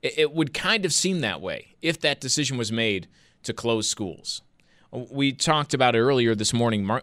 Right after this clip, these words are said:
Michael Cornell is president of the Erie Niagara School Superintendents Association. Uh, he joined us. I asked him, you know, is there concern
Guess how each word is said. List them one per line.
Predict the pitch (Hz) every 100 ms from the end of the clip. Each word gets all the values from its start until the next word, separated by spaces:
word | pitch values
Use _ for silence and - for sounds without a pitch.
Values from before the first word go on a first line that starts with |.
| -
Michael | 120 120 110
Cornell | 107 95 107 87 95 - -
is | -
president | - 113 113 104 -
of | 110 92
the | 95
Erie | 104 104
Niagara | 95 98 92
School | - - 117
Superintendents | - 110 95 92 123 117 95 -
Association. | - 101 101 101 98 101 101 90 85 - _ - _ _ _ -
Uh, | 95 92
he | 113
joined | 107 95
us. | 92
I | 110
asked | 139 -
him, | 87 85
you | 104
know, | 98 104 - -
is | 113 120
there | 120
concern | - 98 - 131 101